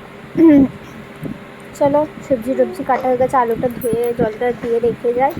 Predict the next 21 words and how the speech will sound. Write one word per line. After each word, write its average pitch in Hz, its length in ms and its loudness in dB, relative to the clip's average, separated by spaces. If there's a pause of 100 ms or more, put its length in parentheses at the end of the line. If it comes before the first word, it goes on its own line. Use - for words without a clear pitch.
(580)
যদি 240 180 6
জল 233 200 4
শেষ 240 280 0
হয়ে 254 100 2
যাবে। 247 420 2
এখন 262 340 0
বলা 240 280 2
যায় 240 200 2
না, 226 60 -2
অল্প 240 260 2
অল্প 254 260 2
করে 262 180 6
জল 247 160 4
তুলেছে, 247 340 -4 (100)
কত 247 280 2
মানুষ, 233 480 0
আবার 240 160 2
একটা 240 320 0
এক্সট্রা 240 340 0
লোক 226 320 4
আছে, 196 300 -4